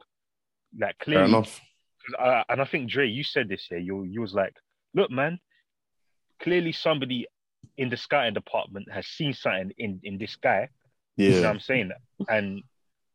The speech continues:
Speaker 1: the way it looks here, it, it turns out that his, it was, like, his distribution, bruv, 'cause, 'cause, bro, his kicking's mad.
Speaker 2: Yeah,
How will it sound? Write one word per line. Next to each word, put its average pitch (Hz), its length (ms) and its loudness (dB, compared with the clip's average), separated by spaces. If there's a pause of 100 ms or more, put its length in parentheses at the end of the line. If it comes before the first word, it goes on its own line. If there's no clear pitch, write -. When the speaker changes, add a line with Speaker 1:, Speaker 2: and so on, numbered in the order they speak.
(320)
Speaker 1:
the 107 80 -4
way 131 200 4
it 107 60 -4
looks - 260 -4
here, 92 200 -2
it, 98 160 -10
it 113 400 -8
turns 120 280 2
out 101 200 0
that 90 140 -8
his, 98 380 -8 (520)
it 117 60 -2
was, 95 180 -4
like, 95 160 2
his 92 180 -8
distribution, - 720 -6
bruv, 82 180 -4
'cause, - 380 -10
'cause, 92 100 -14
bro, 160 180 -2
his 151 140 -8
kicking's - 420 -10
mad. 170 260 0 (380)
Speaker 2:
Yeah, 98 180 4